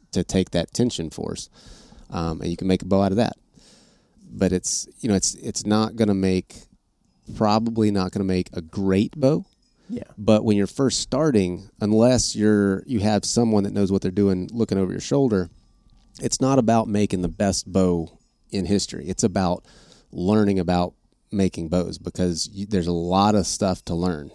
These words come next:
Speaker 1: You know, there's a lot of mistakes to make, and, and, and you need to be able to make those mistakes so that you can learn from 'em. And so it's a lot easier to stomach making a mistake on a ten dollar board than a hundred dollar piece of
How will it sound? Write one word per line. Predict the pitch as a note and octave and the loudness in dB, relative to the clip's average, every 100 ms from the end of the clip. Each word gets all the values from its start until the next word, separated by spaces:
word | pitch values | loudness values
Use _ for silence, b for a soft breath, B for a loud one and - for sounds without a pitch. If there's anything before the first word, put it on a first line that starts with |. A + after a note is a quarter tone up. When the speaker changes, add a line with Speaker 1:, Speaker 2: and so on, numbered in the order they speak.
| - | -10
Speaker 1:
You | D#2+ | -8
know, | D#2+ | -4
there's | E2 D#2 | -4 -4
a | F2 | -4
lot | E2+ F2 F2+ | -4 -2 -2
of | F2 E2+ - | -2 -4 -6
mistakes | F2+ D#2+ - F#2 F#2+ - | -8 -6 -2 -2 -2 -6
to | F2+ | -6
make, | F2 F2 - | -4 -4 -4
and, | E2+ E2 | -8 -8
and, | F#2 E2+ F#2 | -10 -8 -6
and | F2+ | -4
you | G#2 | 0
need | A#2 A2 | 0 0
to | |
be | G#2 G#2 G#2 | 2 4 4
able | G#2 | 2
to | F#2+ | 0
make | F#2 F#2+ - | 0 -2 -2
those | F#2 F#2 | -4 -4
mistakes | F2 - F2+ - | -8 -4 -4 -4
so | G2 | -4
that | E2+ - | -4 -6
you | F#2 | -8
can | E2+ | -6
learn | E2+ F2 | -6 -6
from | E2+ G2 G2 | -8 -10 -10
'em. | B2 - b b b b b b b b | -14 -18 b b b b b b b b
And | G2+ F2+ | -4 0
so | - F#2 F2 - - _ | 2 4 2 -2 -10 _
it's | A2+ - | -6 0
a | F#2+ | 0
lot | F#2+ G#2 G2+ | 2 2 4
easier | G#2+ F#2 G2 F#2 F2+ E2+ E2 b b b b | 4 2 2 0 0 -2 -6 b b b b
to | - | -4
stomach | - - - G#2 G2 F#2 G2 | -2 -2 0 2 2 -2 -2
making | G2 G2+ G#2+ F#2+ | 0 0 0 -4
a | |
mistake | E2+ - G2+ G2 | -4 -2 0 0
on | F2+ | 0
a | E2+ | -4
ten | G#2 G2 | -2 0
dollar | F2+ F2 | 2 0
board | E2+ G2 G#2 F2+ E2+ - b b b b - | -2 0 2 0 -2 -8 b b b b -6
than | F2 | -4
a | E2 | 0
hundred | G2 F2+ F2+ | 0 0 -2
dollar | F2 E2 E2 | -2 -2 -2
piece | F#2 F2 | -4 -4
of | - D#2 - | -6 -12 -18